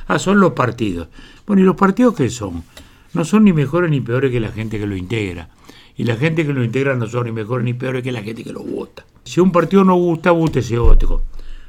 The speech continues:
Y si se llega a la idea de que ninguno es suficientemente representativo, bueno, júntese con algunos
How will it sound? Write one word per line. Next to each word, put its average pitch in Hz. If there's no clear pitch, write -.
Y -
si 131
se 127
llega 170
a 175
la 175
idea 165
de 123
que 127
ninguno 147
es -
suficientemente 143
representativo, 147
bueno, 117
júntese 143
con 147
algunos 127